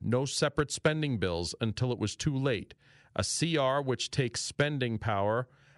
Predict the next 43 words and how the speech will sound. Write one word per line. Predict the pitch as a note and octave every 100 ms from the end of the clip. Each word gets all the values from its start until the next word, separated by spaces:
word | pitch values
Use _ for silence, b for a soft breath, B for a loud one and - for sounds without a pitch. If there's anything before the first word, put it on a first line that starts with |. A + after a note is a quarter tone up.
| b
out | A2 C#3
of | D#3+
the | C#3+
hands | C3+ C3+ A#2+
of | A2+
the | A#2
people | - A2 - B2 -
and | A#2 G2+
puts | C3+
all | - B2
the | D3
power | - B2 B2
in | A#2+
the | G#2+
hands | G2+ G2 G#2+ A2+
of | G#2+
a | G#2+
select | - G2 G2 -
few. | F#3+ E3+ E2+ - _ _ _ _ _ _ _ _ _
There | G2+ A2+
has | A2+ G2
also | B2 D#3 D#3
been | A#2+ A2 G#2+ A2+
no | A2 D3
action | B2+ A2 - C3 B2+ -
on | G#2 G2+
many | G#2 B2 D3
issues | - G#2+ - A#2+ G2+
we | G2+
care | - G2 G2
about | G2+ F#2 G2 A#2+ - b b b
and | A#2
were | C3
promised. | C3+ E3+ F3+ A2+ - - - _ _ _ _ _ _ _ _ A2
We | A#2+
were | A2+
promised | - A#2 B2 A#2+
we | C3
would | B2 A#2
move | A#2+ C3 B2+
on | B2 B2+
women's | B2 C#3 C3+
issues | A#2 A#2 C3+ C3 C3